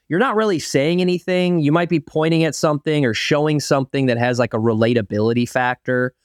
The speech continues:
That stuff does really good if you pair it with trending audio and you actually do the trend. But in my experience,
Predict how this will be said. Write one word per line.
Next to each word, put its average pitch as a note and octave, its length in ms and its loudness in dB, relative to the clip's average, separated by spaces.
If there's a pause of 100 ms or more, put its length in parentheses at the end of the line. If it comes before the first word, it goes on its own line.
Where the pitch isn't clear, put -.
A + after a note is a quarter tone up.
(360)
That F#3+ 200 -2
stuff G3 240 -2
does D3+ 240 -2
really D3 220 0
good C#3 340 0
if A#2+ 160 -4
you A#2+ 80 0
pair C#3 320 0
it - 60 -4
with A#2+ 140 -2
trending C#3 420 0
audio A#2+ 440 2
and A2 120 -2
you A2+ 100 -2
actually A2+ 380 0
do G#2 200 0
the G2 80 -2
trend. - 440 -4 (500)
But C#3 280 -2 (420)
in B2 80 -2
my F#3 180 2
experience, A2 720 -2